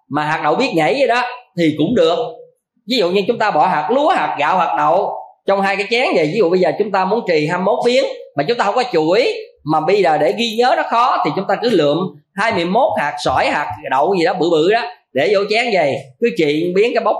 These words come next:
bỏ ra, bốc chừng nào mà quơ vô chén nó không đụng nữa thì sao? Biết chúng ta đã, đã đủ. Như vậy có thể bao nhiêu hạt là tùy chúng ta mặc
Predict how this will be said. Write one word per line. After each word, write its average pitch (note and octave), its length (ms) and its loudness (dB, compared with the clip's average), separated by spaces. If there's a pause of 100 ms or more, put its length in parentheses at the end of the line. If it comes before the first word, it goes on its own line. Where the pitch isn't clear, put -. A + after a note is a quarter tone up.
bỏ D3 160 2
ra, E3+ 260 0 (200)
bốc A#3+ 200 2
chừng D#3+ 100 -2
nào D3 140 0
mà D3 160 0
quơ F3+ 260 2
vô F3 80 2 (160)
chén A3+ 200 0
nó A3+ 100 0
không F#3 200 -2
đụng D3+ 220 0
nữa D#3+ 240 2
thì D#3 220 0
sao? F3+ 240 0 (580)
Biết G#3 180 2
chúng A#3+ 120 -2
ta A3 100 0
đã, F3 460 -2 (120)
đã D#3+ 140 -2
đủ. D3 440 2 (280)
Như B3 120 0 (120)
vậy E3+ 200 0
có C#4 100 0
thể G3+ 360 0
bao B3+ 220 0
nhiêu B3+ 160 0
hạt D#3 320 -2
là D#3+ 100 2
tùy E3+ 300 0
chúng G#3+ 140 -2
ta G#3+ 100 -2
mặc D3+ 160 -2